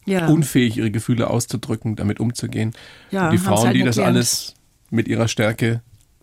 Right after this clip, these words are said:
Speaker 2: ertragen mussten und ausgleichen mussten.
Speaker 1: Ja, auch ausgeglichen haben, ähm, eigentlich ohne zu murren. Ich meine, es klingt jetzt so, als ob meine Mutter sehr devot oder dem,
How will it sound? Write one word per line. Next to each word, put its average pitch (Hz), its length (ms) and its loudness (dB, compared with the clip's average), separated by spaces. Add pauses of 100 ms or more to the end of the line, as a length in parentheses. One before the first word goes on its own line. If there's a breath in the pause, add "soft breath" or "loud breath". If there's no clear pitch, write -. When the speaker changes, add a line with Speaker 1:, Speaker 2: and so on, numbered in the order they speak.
(120)
Speaker 2:
ertragen 113 500 2
mussten 98 420 -2 (200)
und 107 100 -2
ausgleichen 95 460 0
mussten. 101 380 -8
Speaker 1:
Ja, 202 380 0
auch 190 200 -2
ausgeglichen 185 760 -2
haben, 185 500 2 (200)
ähm, 170 320 0
eigentlich 180 400 -2
ohne 196 240 -2
zu - 140 -6
murren. 196 360 2
Ich 175 160 -4
meine, 196 240 2
es - 220 -2
klingt 226 260 2
jetzt 175 140 -2
so, 214 60 2
als 190 140 0
ob 175 120 -4
meine 190 200 2
Mutter 190 280 0
sehr 170 340 0 (480 soft breath)
devot 202 400 0
oder 175 180 4
dem, 208 460 2